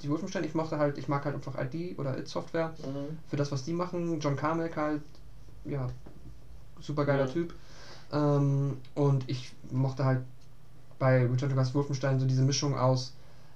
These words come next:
Speaker 1: du hattest da ja auch Missionen, die haben sich, ähm, ganz normal wie Zweite Weltkriegsmissionen angefühlt. Und dann auf einmal so eine Indiana Jones, äh, Tempelmission
Speaker 2: Mhm.
Speaker 1: irgendwie irgendwo unten im Friedhof. Kommst dann wieder raus und greifst wieder eine Militärbasis an.
Speaker 2: <laughs>
Speaker 1: Und, äh, supergeil.
Speaker 2: Ja.
Speaker 1: Dazu dann Medal of Honor,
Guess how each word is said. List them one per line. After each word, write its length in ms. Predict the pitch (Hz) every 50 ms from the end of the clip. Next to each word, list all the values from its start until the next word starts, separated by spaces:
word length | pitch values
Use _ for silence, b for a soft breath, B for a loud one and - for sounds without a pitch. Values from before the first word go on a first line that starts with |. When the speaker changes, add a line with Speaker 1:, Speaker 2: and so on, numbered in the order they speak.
| B B -
Speaker 1:
du 100 | - 127
hattest 180 | 127 135 - -
da 60 | 135
ja 140 | 127 123 120
auch 200 | 170 190 190 -
Missionen, 400 | 147 135 - - 143 139 139 135
die 80 | 131 131
haben 100 | 131 131
sich, 260 | 131 127 127 127 -
ähm, 280 | - - 76 - - - - - -
ganz 220 | 135 131 123 -
normal 300 | 143 135 131 135 131 131
wie 160 | 135 135 131
Zweite 240 | 127 - 139 131 127
Weltkriegsmissionen 500 | 135 131 - - - - - - 147 131
angefühlt. 420 | 139 135 127 - 147 156 175 175 B B B B B B
Und 160 | - 135 127
dann 160 | 143 143 139 -
auf 120 | 127 127
einmal 160 | 143 143 143 131
so 80 | 123
eine 80 | 139 120
Indiana 280 | 135 131 135 131 135
Jones, 520 | 131 127 135 139 151 151 151 - - - -
äh, 200 | 143 135 135 127
Tempelmission 600 | 127 139 156 156 170 175 160 135 131 147 160 131
Speaker 2:
Mhm. 60 | 131
Speaker 1:
irgendwie 360 | 151 160 156 156 160 160 156 143
irgendwo 380 | - - 139 139 139 135 131
unten 160 | 143 151 156
im 100 | 143 135
Friedhof. 440 | 127 - 175 175 190 185 185 185 - B B B B B
Kommst 220 | - 147 151 147 -
dann 120 | 156 147
wieder 160 | 147 139 135
raus 220 | 127 135 151 156 165
und 220 | 160 151 143 -
greifst 260 | - 147 143 143 -
wieder 100 | 156 147
eine 80 | 143 143
Militärbasis 640 | 143 139 127 - 165 175 156 143 135 131 131 127 -
an. 240 | - 143 - - -
Speaker 2:
<laughs> 60 | 131 127 B B B B B B B B B B - -
Speaker 1:
Und, 460 | - 139 139 139 135 131 131 127 127
äh, 520 | 127 131 131 127 127 127 127 127 127 127 123
supergeil. 720 | 123 127 127 139 127 135 135 135 139 139 131 127 127 120
Speaker 2:
Ja. 100 | 127 127
Speaker 1:
Dazu 180 | 127 - - 139
dann 180 | 139 135 135
Medal 160 | 139 139 139 135
of 120 | 127 123
Honor, 460 | 123 143 156 170 180 185 190 202 208